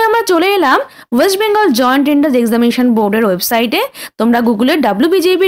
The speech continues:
ডট এনআইসি ডট ইন লিখে সার্চ করলেই কিন্তু এই পেজটি চলে আসবে। এবার এই পেজের দেখো জিলেট যেখানে লেখা আছে, তোমরা ওখানে ক্লিক করো। ক্লিক করলে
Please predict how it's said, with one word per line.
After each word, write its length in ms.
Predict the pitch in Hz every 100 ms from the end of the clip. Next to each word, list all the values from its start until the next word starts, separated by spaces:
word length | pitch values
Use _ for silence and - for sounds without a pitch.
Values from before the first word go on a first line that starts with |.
| 302
ডট 120 | 262 -
এনআইসি 320 | 233 262 294 349
ডট 120 | 349 - 226
ইন 60 | 240
লিখে 160 | 254 320 320
সার্চ 180 | 226 214 -
করলেই 260 | 214 262 349
কিন্তু 160 | 285 359 262
এই 60 | 247
পেজটি 280 | 240 180 - 494
চলে 160 | 240 170 156
আসবে। 220 | - 190 - - -
এবার 120 | 262 285
এই 60 | 381
পেজের 240 | 359 370 349
দেখো 180 | 311 381 466 269 202
জিলেট 300 | 294 330 453 349
যেখানে 220 | 349 302 254
লেখা 180 | 208 226 202
আছে, 140 | 285 494
তোমরা 160 | 254 233 202
ওখানে 200 | 233 277 277
ক্লিক 180 | 320 -
করো। 140 | 359 539 - - - -
ক্লিক 160 | 349 349
করলে 160 | 370